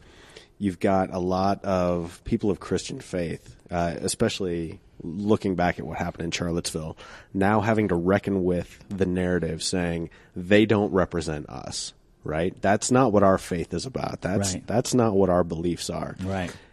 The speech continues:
Speaker 1: And it's been interesting because for the longest time, you've had some people, some very opportunistic, very craven people saying, "Radical Islamic terrorist, uh, radical Muslims."
Speaker 2: Mm-hmm.
Speaker 1: And, you know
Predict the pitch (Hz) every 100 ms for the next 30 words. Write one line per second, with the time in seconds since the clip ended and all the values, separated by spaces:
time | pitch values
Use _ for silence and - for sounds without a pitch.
0 | _ - 98 95 95 90 85 - - -
1 | - 90 147 185 147 98 92 90 92 -
2 | 92 87 87 82 - - 95 85 92 98
3 | 95 92 - 185 120 92 92 90 101 90
4 | 82 - 127 123 139 135 98 90 82 95
5 | 120 143 - 127 117 - 113 127 - 80
6 | 92 85 - 175 123 95 92 - 87 95
7 | 90 87 87 - - - - - 85 80
8 | 87 95 101 98 90 90 90 85 95 85
9 | 85 76 - - - - - - - 85
10 | 82 82 80 - 85 80 87 95 113 104
11 | 101 95 95 90 80 - - - - 104
12 | 107 92 120 104 98 95 90 - - _
13 | _ - - 107 95 95